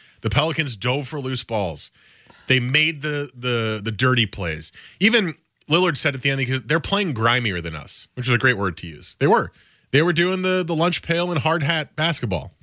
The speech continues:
that wins in the playoffs if you're not as talented as, say, the Warriors or the Rockets, et cetera. Um, then game three is the literal must win. You cannot go down three oh. You can't do it. And the Blazers came out flatter than flat.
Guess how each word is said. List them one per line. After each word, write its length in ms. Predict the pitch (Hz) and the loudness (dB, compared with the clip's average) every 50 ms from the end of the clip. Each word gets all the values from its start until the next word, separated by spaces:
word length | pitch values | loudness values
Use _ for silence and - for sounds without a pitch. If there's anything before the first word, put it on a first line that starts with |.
| _ - | _ 0
that 220 | 127 120 117 107 | 2 2 2 2
wins 240 | 117 127 135 135 131 | 2 2 2 2 0
in 80 | 151 151 | 0 -2
the 80 | 143 | -2
playoffs 400 | - 160 160 156 139 120 - - | 0 2 4 4 4 2 0 -2
if 100 | 113 - | -6 -4
you're 100 | 110 113 | -2 0
not 240 | 117 120 120 - - - - - _ _ _ _ _ _ _ _ | 2 2 2 2 -2 -8 -18 -20 _ _ _ _ _ _ _ _
as 140 | 120 123 - | -2 -2 0
talented 400 | - 143 131 127 120 107 117 104 | 0 0 0 0 0 -2 -2 -2
as, 80 | 104 - | -2 0
say, 160 | - 123 110 | 0 0 0
the 80 | 104 | 0
Warriors 460 | 104 101 104 101 101 98 92 92 90 107 | 0 2 2 2 2 2 2 2 0 0
or 40 | |
the 60 | 95 90 | 0 0
Rockets, 460 | 90 87 85 85 - 85 80 - - | 0 0 0 0 -2 -6 -6 -8 -10
et 100 | 92 - | -8 -2
cetera. 340 | - 131 120 90 73 73 82 - - - - - - - - - - | 2 2 2 2 0 -4 -8 -12 -14 -16 -18 -20 -20 -20 -20 -2 2
Um, 420 | 123 120 120 113 110 104 101 92 - - _ _ _ _ _ _ _ _ _ _ _ _ - - | 4 4 6 4 4 2 -2 -6 -8 -14 _ _ _ _ _ _ _ _ _ _ _ _ -4 0
then 160 | 160 175 180 | 0 2 4
game 240 | 147 170 202 220 208 | 4 2 2 2 0
three 340 | 160 - 185 214 220 202 165 | -4 -4 -2 0 0 2 2
is 220 | 175 165 135 139 | 0 0 0 0
the 320 | 139 151 151 147 139 127 - _ _ _ _ _ _ _ _ _ _ _ _ _ _ _ _ _ _ _ _ _ _ _ - | 0 2 2 2 2 0 -2 _ _ _ _ _ _ _ _ _ _ _ _ _ _ _ _ _ _ _ _ _ _ _ -4
literal 520 | 107 135 147 208 240 226 196 165 139 131 | 2 4 4 6 6 4 4 4 2 2
must 240 | 139 165 156 - - | 2 2 2 2 0
win. 300 | 160 185 170 113 147 - _ _ _ _ _ _ _ _ _ _ _ _ - | 0 0 0 0 -2 -6 _ _ _ _ _ _ _ _ _ _ _ _ -10
You 80 | 117 | -6
cannot 380 | - 101 131 202 202 190 180 160 | 0 2 2 2 2 0 -2 -2
go 140 | 180 180 165 | -4 -4 -4
down 200 | 165 160 151 - | -4 -4 -6 -6
three 260 | - 151 147 139 117 | -8 -6 -4 -2 -2
oh. 180 | 90 73 78 - _ _ _ _ _ _ _ _ _ - | -4 -4 -8 -14 _ _ _ _ _ _ _ _ _ -4
You 80 | 117 | -2
can't 260 | 107 - 156 160 151 135 | 0 0 0 -2 -2 -4
do 120 | 117 92 | -6 -8
it. 120 | 82 - _ _ _ _ _ _ _ _ _ _ _ _ _ _ _ _ _ _ _ _ | -8 -10 _ _ _ _ _ _ _ _ _ _ _ _ _ _ _ _ _ _ _ _
And 160 | - 131 151 147 | -2 0 0 0
the 40 | |
Blazers 440 | 131 135 156 180 202 180 185 160 135 | 0 0 0 0 0 0 -2 -2 -4
came 260 | - - 165 160 151 | -4 -4 -4 -2 2
out 220 | 143 127 113 - - | 2 2 0 0 -4
flatter 420 | - - 143 151 170 190 185 170 | -8 -2 0 2 2 2 0 -2
than 160 | 139 117 107 | -4 -4 -6
flat. 440 | 101 - - 98 87 82 87 90 - | -8 -8 -6 -4 -4 -2 -4 -4 -6